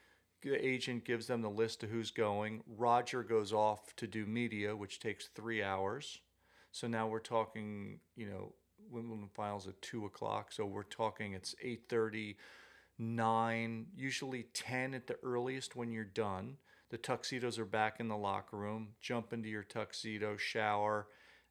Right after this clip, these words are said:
get, get in the limo, and go to the hotel for the, for the dinner from ten thirty to two in the morning.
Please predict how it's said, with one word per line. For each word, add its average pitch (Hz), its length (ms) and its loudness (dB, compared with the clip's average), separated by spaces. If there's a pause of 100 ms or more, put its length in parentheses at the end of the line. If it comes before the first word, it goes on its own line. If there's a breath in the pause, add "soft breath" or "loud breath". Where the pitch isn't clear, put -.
(120)
get, - 320 -4
get 120 220 4
in 117 60 -6
the 104 100 -4
limo, 107 640 0
and 98 400 -6 (400)
go 120 180 4
to 110 80 2
the 104 120 -2
hotel 104 760 -2 (140)
for 107 160 0
the, 98 280 -6 (640)
for 117 120 -4
the 107 100 -4
dinner 107 380 0
from 95 360 -6
ten 104 280 -6
thirty 104 400 -4
to - 160 -12
two 110 320 -6
in 104 80 -6
the 101 80 -6
morning. 101 500 -6